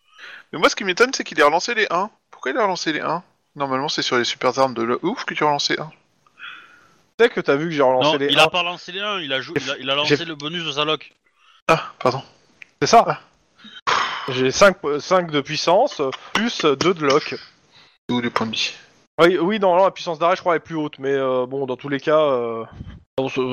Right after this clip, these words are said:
Speaker 2: c'est, c'est vrai que j'aurais dû regarder, mais je crois que c'est, euh, trois la puissance d'arrêt, donc ça aurait dû faire peut-être six, euh, au lieu, euh,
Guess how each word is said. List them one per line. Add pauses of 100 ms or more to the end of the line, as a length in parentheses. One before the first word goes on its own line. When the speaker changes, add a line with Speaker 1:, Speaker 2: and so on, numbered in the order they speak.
Speaker 2:
c'est,
c'est
vrai
que
j'aurais
dû
regarder,
mais
je
crois
que
c'est,
euh,
trois
la
puissance
d'arrêt,
donc
ça
aurait
dû
faire
peut-être
six,
euh,
au
lieu,
euh,